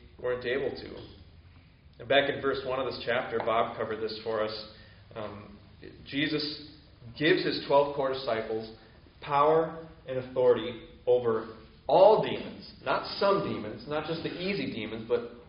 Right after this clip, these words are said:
all demons. So and they had healed other, other people of their demonic possession. It says that in chapter nine, verse six. And so, why weren't they able to help this man's son?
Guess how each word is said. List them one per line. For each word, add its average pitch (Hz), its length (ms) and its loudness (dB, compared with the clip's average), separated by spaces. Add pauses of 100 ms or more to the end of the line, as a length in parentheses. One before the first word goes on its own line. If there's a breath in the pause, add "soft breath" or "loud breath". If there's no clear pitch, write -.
all 180 340 4
demons. 101 440 -8
So - 320 0 (600)
and 131 300 -6
they 143 140 4
had 151 120 10
healed 165 400 0
other, 113 340 0
other 165 280 2
people 123 220 0
of 107 60 -8
their 110 140 -6
demonic 107 420 -8
possession. 113 380 -6
It 139 120 -12
says 135 200 -6
that 139 180 -4
in - 80 -12
chapter - 280 -6
nine, 139 260 -8
verse 139 240 -6
six. 175 220 -6
And 143 100 -10
so, 147 260 0 (280 loud breath)
why 143 240 4
weren't 196 180 -2
they 165 120 0
able 160 140 0
to 139 80 -4
help 147 300 -2
this 135 240 -6
man's 107 400 -10
son? 151 220 -8